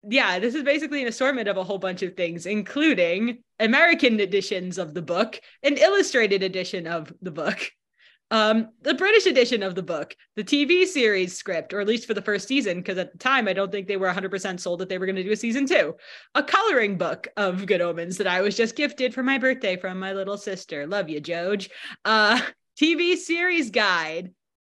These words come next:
Um, the, um, what else do I got here? Oh yeah, so much more. Uh, some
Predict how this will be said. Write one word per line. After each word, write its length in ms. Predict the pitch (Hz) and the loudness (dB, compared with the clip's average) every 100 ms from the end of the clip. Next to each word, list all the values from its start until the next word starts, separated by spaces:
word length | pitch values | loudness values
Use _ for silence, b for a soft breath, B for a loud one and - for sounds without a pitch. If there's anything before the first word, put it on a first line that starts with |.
| _ _ | _ _
Um, 480 | 202 185 175 175 170 - _ _ 170 | -4 -2 -2 -6 -10 -20 _ _ -12
the, 520 | 208 214 214 208 208 - _ | -6 -4 -4 -4 -4 -6 _
um, 640 | 202 190 185 185 190 190 147 | -2 -2 -2 -4 -6 -8 -8
what 160 | 190 | -6
else 160 | 170 160 | -6 -6
do 60 | |
I 80 | 143 | -10
got 200 | 135 131 | -8 -6
here? 300 | 175 139 165 | -6 -4 -4
Oh 120 | 208 208 | -2 0
yeah, 180 | 185 | 0
so 140 | - 185 | -2 -6
much 140 | 160 | -8
more. 200 | 160 135 B B - | -8 -10 B B -2
Uh, 100 | 233 | 0
some 260 | 277 269 | 2 2